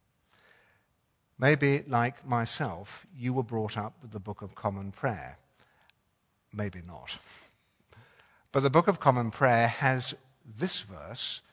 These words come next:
verse eight, in as one of the opening sentences in the morning prayer service. Verses eight and nine. "If we say that we have no sin, we deceive ourselves, and the truth is not in us.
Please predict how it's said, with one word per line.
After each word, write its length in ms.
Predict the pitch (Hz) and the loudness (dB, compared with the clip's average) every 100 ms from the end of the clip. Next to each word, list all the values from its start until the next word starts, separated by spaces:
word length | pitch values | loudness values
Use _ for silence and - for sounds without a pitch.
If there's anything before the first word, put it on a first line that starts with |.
| _ | _
verse 440 | 104 117 117 113 - - | -6 -2 -2 -2 -8 -4
eight, 460 | 143 87 - - - _ _ _ - | -4 -4 -12 -16 -16 _ _ _ 0
in 380 | 120 113 113 - | 0 2 -2 -4
as 340 | 117 110 - 127 | -6 -6 -4 0
one 140 | 120 | 0
of 80 | 107 | 2
the 160 | 120 | 0
opening 420 | 151 175 110 143 127 | 2 0 0 -4 -2
sentences 1000 | - 139 - 95 - 90 85 92 - - _ _ _ | -2 -2 -2 -10 -10 -10 -10 -8 -8 -10 _ _ _
in 420 | - 117 113 117 123 | -2 0 0 -2 -2
the 80 | 117 | 0
morning 420 | 120 113 113 107 | 2 2 0 -2
prayer 320 | - 113 95 | 2 2 2
service. 680 | - 87 80 62 - - - _ _ _ _ _ _ _ | -4 -10 -14 -14 -12 -12 -14 _ _ _ _ _ _ _
Verses 360 | 120 107 107 95 | -4 -2 -4 -4
eight 260 | 147 147 139 | 2 2 2
and 160 | 120 107 | -2 -2
nine. 460 | 92 80 71 78 - _ _ | -4 -8 -16 -20 -20 _ _
"If 160 | - - | -20 -8
we 80 | 107 | -4
say 300 | - 170 175 | 6 8 8
that 180 | 160 139 | 4 0
we 120 | 135 | 4
have 220 | 147 131 | 4 4
no 160 | 131 123 | 2 0
sin, 440 | - 135 131 127 | 0 0 0 0
we 100 | 120 | -2
deceive 460 | 107 104 - 143 120 | -4 -6 -2 0 0
ourselves, 760 | 110 - 95 85 80 80 - - _ _ _ | 0 -2 -8 -12 -14 -12 -12 -12 _ _ _
and 140 | 110 | -8
the 80 | 104 | -8
truth 500 | - - 151 143 - | -6 -2 0 -2 -8
is 200 | - 110 | -10 -6
not 220 | 110 107 104 | -4 -4 -4
in 160 | 117 82 | -12 -12
us. 440 | - - - | -12 -14 -14